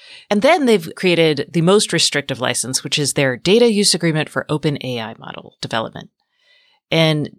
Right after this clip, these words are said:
this is basically proprietary data. This is for sharing stuff to train models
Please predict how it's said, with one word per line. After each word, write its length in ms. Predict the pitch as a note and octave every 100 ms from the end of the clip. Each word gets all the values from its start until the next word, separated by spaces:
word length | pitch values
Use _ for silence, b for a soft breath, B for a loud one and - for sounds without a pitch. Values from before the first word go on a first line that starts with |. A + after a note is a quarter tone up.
| -
this 220 | A3 A3+
is 140 | A#3+
basically 840 | A3+ F3+ E3+ E3+ E3 D3 C3+ B2 A2+ _ _ _ _ -
proprietary 840 | D#3+ - G#3+ A#3 A3 G3 F3+ D#3+
data. 800 | D#3 D3 C#3+ C3+ C3 - - -
This 240 | D#3+ A3 A#3+
is 120 | -
for 120 | G3+
sharing 500 | - - F3+ F3 D#3+
stuff 480 | - D3 C3+ C3 - _ _ _
to 100 | - C3+
train 380 | - E3 D3+
models 580 | C#3 C3 B2+ B2 - -